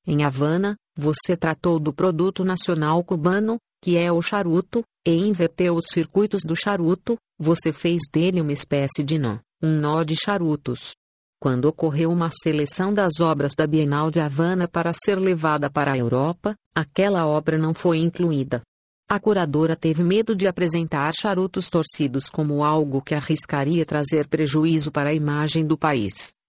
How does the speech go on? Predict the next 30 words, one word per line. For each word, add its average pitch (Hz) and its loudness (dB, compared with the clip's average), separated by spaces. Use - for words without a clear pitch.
Curiosamente, 151 0
logo 214 0
em 240 2
seguida, 185 -2
fui 226 -2
fazer 165 2
uma 156 2
exposição 165 0
em 151 2
Nova 143 0
York, 151 -2
onde 180 2
o 180 2
curador 170 2
tentou 165 0
veementemente 160 0
excluir 175 2
uma 190 2
obra 147 2
porque 160 -2
ele 175 2
considerava 156 0
que - -4
a 151 -2
minha 170 2
utilização 156 0
de 175 -2
três 165 2
mocinhas 156 0
impúberes, 156 -2